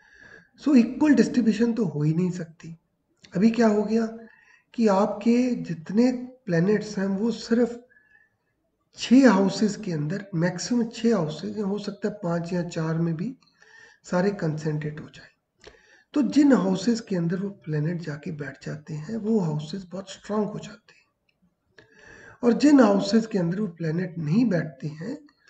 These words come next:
वो weak हो जाते हैं। So, एक lopsided luck हो जाता है। उनका भविष्य जो है, उनको जिंदगी में कुछ aspects के अंदर problems रहती है, और कुछ एस्पेक्ट जो है उनके, वो काफी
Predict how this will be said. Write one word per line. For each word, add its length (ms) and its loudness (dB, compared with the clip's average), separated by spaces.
वो 160 4
weak 200 6
हो 120 4
जाते 300 -2
हैं। 160 -16
So, 100 2
एक 200 0
lopsided 920 0
luck 280 -4
हो 80 -8
जाता 340 -18
है। 80 -20
उनका 240 0
भविष्य 440 -2
जो 180 -4
है, 140 -8
उनको 340 -6
जिंदगी 460 0
में 180 -2
कुछ 380 -6
aspects 540 -10
के 140 -8
अंदर 240 -2
problems 460 2
रहती 360 -2
है, 60 0
और 60 -2
कुछ 380 -4
एस्पेक्ट 520 -6
जो 100 -4
है 120 -2
उनके, 280 -2
वो 140 -4
काफी 600 -6